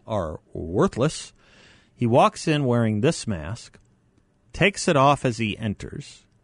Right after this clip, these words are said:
coughs into his hand, and then shakes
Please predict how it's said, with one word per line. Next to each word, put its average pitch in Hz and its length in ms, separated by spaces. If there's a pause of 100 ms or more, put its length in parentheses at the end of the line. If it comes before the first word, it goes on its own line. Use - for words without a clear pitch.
(400)
coughs 220 600
into 151 360
his 120 220
hand, 139 680 (640)
and 117 160
then 117 120
shakes - 760